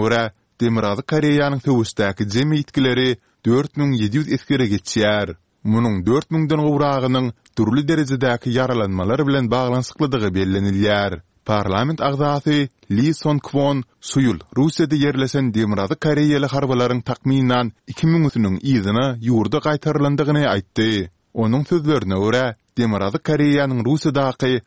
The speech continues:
harby kontingentiniň umumy sany on beş müň adama ýetýär. Şeýle hem Lee Song-kwon käbir halatlarda helak bolan eskerleriň jesetleriniň Kursk oblastynda ýakylandygyny we olaryň külleriniň soňra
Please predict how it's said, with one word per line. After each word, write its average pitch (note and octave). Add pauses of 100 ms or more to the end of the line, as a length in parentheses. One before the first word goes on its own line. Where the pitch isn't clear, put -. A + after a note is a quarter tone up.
(120)
harby A2
kontingentiniň C#3+
umumy D3+
sany C#3 (220)
on A2+
beş A#2
müň C3+
adama C3
ýetýär. G2 (280)
Şeýle A2+
hem E3
Lee D3+
Song-kwon C#3+ (280)
käbir B2+
halatlarda C#3+ (100)
helak A2
bolan D#3
eskerleriň C#3
jesetleriniň B2 (220)
Kursk -
oblastynda A#2+
ýakylandygyny A#2 (240)
we A2+
olaryň A2
külleriniň D3
soňra C3